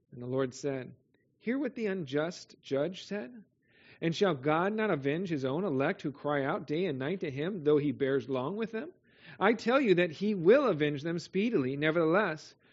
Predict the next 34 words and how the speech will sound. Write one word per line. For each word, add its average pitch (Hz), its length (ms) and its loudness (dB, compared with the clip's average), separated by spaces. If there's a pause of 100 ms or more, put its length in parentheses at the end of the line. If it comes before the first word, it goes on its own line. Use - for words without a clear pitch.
(120)
when 143 100 -8
the 139 80 -6
Son 175 180 -2
of 180 60 0
Man 175 240 0
comes, 185 340 -6
will 180 160 2
he 185 160 -2
really 185 340 2
find 170 440 -6
faith 131 560 -6
on 127 220 -8
the 139 160 -4
earth?" 147 260 -4 (680)
Verse 123 160 -12
nine. 139 280 -10 (960)
Also 180 260 6
he 180 80 10
spoke 196 400 2
this 220 240 -4
parable 143 400 2
to 135 140 -10
some 156 340 -2
who 170 160 0
trusted 175 460 -2
in 143 80 -6
themselves 143 600 -2
that 147 220 -2
they 156 160 0
were 151 360 2
righteous 151 640 -2
and 143 260 -8
despised 165 640 -4
others. 135 400 -2